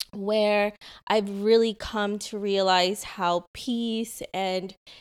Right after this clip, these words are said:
being present and spending time with my family and friends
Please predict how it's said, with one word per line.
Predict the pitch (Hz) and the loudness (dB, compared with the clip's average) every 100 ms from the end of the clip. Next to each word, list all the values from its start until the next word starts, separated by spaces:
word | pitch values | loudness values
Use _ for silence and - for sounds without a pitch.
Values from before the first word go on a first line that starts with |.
| _ | _
being | 220 208 196 | -4 -2 -4
present | - - 269 240 254 240 240 233 - | -6 -2 0 2 0 0 0 -2 -4
and | 196 | -8
spending | - 202 196 190 | -6 -4 -4 -6
time | - 208 196 | -6 -6 -4
with | 196 196 | -4 -4
my | 196 175 | -4 -6
family | 208 - 302 294 277 285 | -6 -4 -2 -2 0 0
and | 247 247 | 0 -2
friends | - 233 233 233 214 | -4 -2 -2 -4 -6